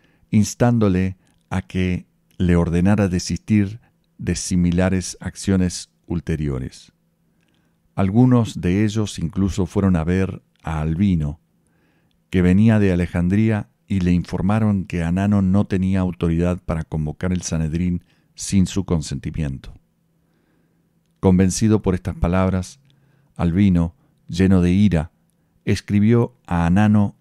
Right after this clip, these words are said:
amenazándolo con vengarse de él. El rey Agripa,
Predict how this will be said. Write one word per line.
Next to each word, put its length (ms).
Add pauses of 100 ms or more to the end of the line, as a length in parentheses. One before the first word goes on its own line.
(100)
amenazándolo 840
con 180
vengarse 540
de 240
él. 160 (1300)
El 120
rey 260
Agripa, 640